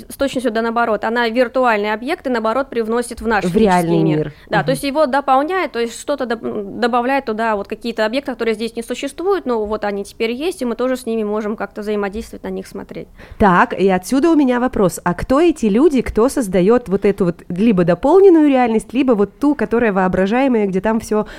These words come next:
Speaker 2: отрисовано? Это как раз те специалисты, про которых я сегодня спрашиваю, наверное, да, я надеюсь?
Speaker 1: Да, <laughs> да, конечно, разумеется.
Speaker 2: Так, давайте перейдем к ним, давайте поговорим о них. Э, V R-специалист, A R-специалист — это математик,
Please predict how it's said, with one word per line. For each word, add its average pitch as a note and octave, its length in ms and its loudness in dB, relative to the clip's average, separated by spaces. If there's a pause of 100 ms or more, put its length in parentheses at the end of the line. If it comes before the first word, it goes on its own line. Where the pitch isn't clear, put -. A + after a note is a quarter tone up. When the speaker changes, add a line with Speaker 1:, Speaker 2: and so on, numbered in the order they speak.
(100)
Speaker 2:
отрисовано? F#3+ 640 2
Это G3 200 0
как A3 140 -4
раз A3+ 160 0
те B3 120 -2
специалисты, A3 520 -2
про - 100 -2
которых G#3 340 -2
я G3 60 0
сегодня G3 240 -2
спрашиваю, A#3 400 -2
наверное, E3+ 260 0
да, B3+ 80 2
я A3+ 120 2
надеюсь? D#3+ 360 -2 (140)
Speaker 1:
Да, C#4 200 0 (300)
<laughs> C#4 300 2
да, C#4 140 0
конечно, A#3 480 -2
разумеется. G#3+ 540 -4 (320)
Speaker 2:
Так, G3+ 240 2 (220)
давайте A#3 380 4
перейдем B3+ 400 2
к A3+ 60 -8
ним, D#4 180 6
давайте B3+ 320 2
поговорим G#3+ 560 0
о G#3+ 100 2
них. A#3 360 4
Э, E3+ 180 2
V G3 140 2
R-специалист, G#3 720 0
A G3+ 40 2
R-специалист — F#3 760 0
это G#3 500 4
математик, G3+ 760 2